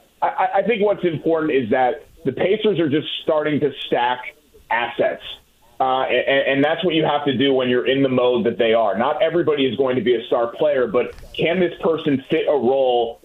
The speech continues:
and excel in that role? I, I, I think what we're transitioning to in the N B A now is instead of super teams, we're having these teams where everyone has their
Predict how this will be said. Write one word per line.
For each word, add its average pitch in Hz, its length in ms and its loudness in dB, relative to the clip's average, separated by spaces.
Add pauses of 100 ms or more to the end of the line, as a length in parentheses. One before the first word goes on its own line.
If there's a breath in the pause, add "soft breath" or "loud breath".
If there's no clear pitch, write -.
(160)
and 131 160 2
excel 143 460 0
in 131 100 -2
that 127 200 0
role? 120 360 2
I, 120 80 2
I, 135 280 -2
I - 20 0
think 175 220 0
what 160 180 2
we're 143 100 2
transitioning 151 800 0
to 143 100 2
in 135 80 2
the 127 100 2
N 123 140 0
B 131 120 2
A 160 120 0
now 127 260 2
is 113 100 -2
instead 110 340 0
of - 60 -4 (100)
super 185 260 0
teams, 120 420 0 (300)
we're 135 140 0
having 131 960 -2 (240)
these 139 320 0
teams 147 420 0
where 127 480 2 (180 loud breath)
everyone 165 460 2
has 143 320 0
their 131 180 2